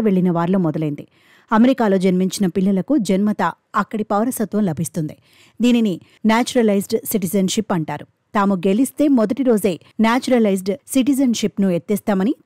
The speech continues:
తమ ఎన్నికల ప్రచారంలో డొనాల్డ్ ట్రంప్ రిపబ్లికన్ పార్టీ ఉపాధ్యక్ష అభ్యర్థి జేడీ వాన్స్ పెద్ద ఎత్తున ప్రచారం చేశారు. వారి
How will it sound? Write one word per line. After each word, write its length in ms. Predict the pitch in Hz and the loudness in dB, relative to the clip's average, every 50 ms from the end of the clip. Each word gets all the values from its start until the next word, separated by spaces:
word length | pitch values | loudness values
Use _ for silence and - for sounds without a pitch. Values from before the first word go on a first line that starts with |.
| 214 | -4
తమ 100 | 190 190 | -2 0
ఎన్నికల 400 | 185 185 185 208 220 - 214 196 | 0 0 0 -2 0 0 -2 -2
ప్రచారంలో 580 | 180 175 175 - - 190 180 175 170 170 165 170 | -2 -4 -6 -4 -4 -4 -2 -2 -2 -2 -4 -4
డొనాల్డ్ 420 | 196 151 185 180 185 185 190 175 | -2 -2 0 0 0 0 -2 -2
ట్రంప్ 220 | - 208 240 277 - _ _ _ _ _ - | -2 0 -2 -2 -4 _ _ _ _ _ -2
రిపబ్లికన్ 540 | 220 233 - 285 269 247 269 254 - 240 226 - | 0 2 2 2 0 0 0 0 0 0 0 0
పార్టీ 260 | 220 202 190 - 214 190 | 0 -2 -2 -2 0 -2
ఉపాధ్యక్ష 520 | 170 - 196 190 185 175 190 - - - | 0 0 -2 -4 -2 -2 -4 -4 -2 -4
అభ్యర్థి 500 | 190 165 156 170 185 170 156 175 175 175 | -4 -2 -2 -4 -6 -4 -4 -4 -6 -6
జేడీ 300 | 156 - 180 180 180 202 | -4 -4 -4 -2 -2 0
వాన్స్ 340 | 185 190 190 220 254 - - _ _ _ _ _ - | 0 0 0 0 -2 -4 -6 _ _ _ _ _ 0
పెద్ద 180 | 240 220 202 240 | 0 0 2 2
ఎత్తున 340 | 285 262 - - 214 220 247 | 0 0 0 0 -2 -2 -2
ప్రచారం 460 | - 208 185 - 214 208 196 190 180 - | -2 -2 -4 -2 -2 -2 -2 -2 -2 -4
చేశారు. 300 | 170 151 - 170 151 - _ _ _ _ _ _ _ _ - | -6 -8 -8 -8 -10 -10 _ _ _ _ _ _ _ _ 0
వారి 260 | 220 214 214 214 180 | 0 2 2 0 -2